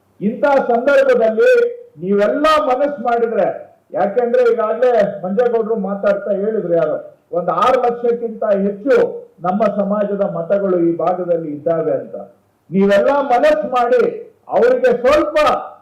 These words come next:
ಬೆನ್ನಿಗೆ ನಿಂತು ಒಂದ್ ಸ್ವಲ್ಪ ಪುಷ್ ಕೊಟ್ರೆ ಸೌಮ್ಯ ರೆಡ್ಡಿ ಈ ಬಾರಿ ಪಾರ್ಲಿಮೆಂಟ್ಗೆ ಹೋಗೋದು ಹಂಡ್ರೆಡ್ ಪರ್ಸೆಂಟ್ ಗ್ಯಾರಂಟಿ. ನಮ್ಮ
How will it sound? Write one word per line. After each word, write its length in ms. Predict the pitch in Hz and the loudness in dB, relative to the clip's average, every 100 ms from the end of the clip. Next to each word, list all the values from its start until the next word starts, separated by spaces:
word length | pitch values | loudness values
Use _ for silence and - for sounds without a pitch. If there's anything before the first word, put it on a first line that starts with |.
| - | 0
ಬೆನ್ನಿಗೆ 420 | 240 330 330 311 226 220 | 2 2 0 0 0 0
ನಿಂತು 380 | 311 330 311 254 - - - _ 170 | -4 -2 2 4 2 -4 -14 _ -2
ಒಂದ್ 140 | 202 - | -2 0
ಸ್ವಲ್ಪ 280 | 302 349 349 330 - | 2 2 2 0 0
ಪುಷ್ 260 | 302 302 - | -4 -6 -2
ಕೊಟ್ರೆ 420 | 311 302 277 285 233 - - _ | 0 2 2 2 2 0 -10 _
ಸೌಮ್ಯ 320 | 247 269 277 285 | 2 4 4 4
ರೆಡ್ಡಿ 220 | 254 214 254 | 4 2 -2
ಈ 20 | 208 | 2
ಬಾರಿ 200 | 226 - - | 4 4 2
ಪಾರ್ಲಿಮೆಂಟ್ಗೆ 680 | 196 214 226 208 202 190 190 175 | 0 -2 -2 -4 -4 -2 0 2
ಹೋಗೋದು 400 | 175 175 262 240 | 2 2 2 0
ಹಂಡ್ರೆಡ್ 320 | 156 170 180 165 | -2 -2 -2 -2
ಪರ್ಸೆಂಟ್ 340 | 151 143 170 147 | -6 -4 -6 -4
ಗ್ಯಾರಂಟಿ. 480 | 131 135 135 120 120 107 - - _ - - - - - - - - - | -6 -4 -4 -6 -10 -10 -14 -20 _ -20 -20 -20 -20 -20 -20 -20 -20 -6
ನಮ್ಮ 200 | 185 240 | -2 2